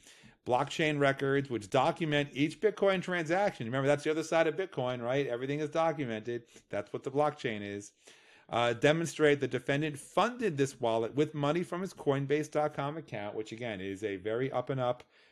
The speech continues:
very commonly used cryptocurrency, um, uh, account.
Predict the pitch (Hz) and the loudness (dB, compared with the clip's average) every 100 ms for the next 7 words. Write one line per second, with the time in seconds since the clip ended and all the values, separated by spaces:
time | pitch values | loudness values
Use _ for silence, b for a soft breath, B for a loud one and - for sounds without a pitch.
0 | _ 92 113 - 123 131 143 135 127 123 | _ -2 -2 -2 -4 -2 -2 -2 -4 -6
1 | 113 - 117 - 120 127 117 113 123 117 | -6 -6 -4 -4 -4 -2 -2 -4 -6 -6
2 | 117 107 104 101 98 95 _ - _ - | -4 -4 -4 -4 -8 -14 _ -16 _ -16
3 | - 98 104 120 95 | -10 -10 -6 -6 -6